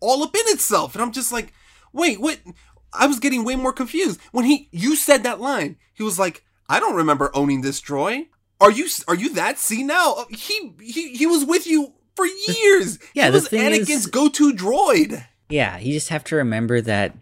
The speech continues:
Speaker 2: this is a movie, this is a movie. Someone wrote it, they filmed it, there's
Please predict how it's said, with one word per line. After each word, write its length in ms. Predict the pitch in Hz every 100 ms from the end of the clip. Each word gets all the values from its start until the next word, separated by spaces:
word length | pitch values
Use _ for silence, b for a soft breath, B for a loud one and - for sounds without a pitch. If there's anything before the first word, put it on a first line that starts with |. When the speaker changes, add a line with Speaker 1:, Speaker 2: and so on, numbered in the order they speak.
| _
Speaker 2:
this 180 | 131 -
is 120 | 139
a 60 | 143
movie, 560 | 120 123 127 123 120 -
this 140 | 156
is 140 | 156 143
a 60 |
movie. 500 | 135 135 117 64 - _ -
Someone 440 | - 143 143 127
wrote 240 | 104 113 127
it, 220 | 147 - _
they 100 | 110
filmed 400 | - - 117 131
it, 240 | 165 - _ _
there's 360 | 110 110 104